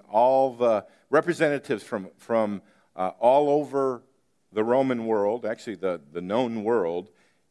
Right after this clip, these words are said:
gathered to debate certain theological issues. Now,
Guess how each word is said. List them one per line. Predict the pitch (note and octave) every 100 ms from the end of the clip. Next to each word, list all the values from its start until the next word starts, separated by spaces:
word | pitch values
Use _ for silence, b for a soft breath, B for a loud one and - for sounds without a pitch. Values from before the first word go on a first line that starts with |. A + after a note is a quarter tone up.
| _ _
gathered | - C3 F3 F#3 C#3+ G2+ F#2+ A#2+ D3+ D3 _ _ _ _ -
to | D#3
debate | A#2+ B2+ A2 D#3 F#3 C3+ C3 -
certain | - C3+ C3 C3+
theological | - B2 A2+ F2+ E2+ - - A#2 A#2+ -
issues. | E3 - - - _ -
Now, | B2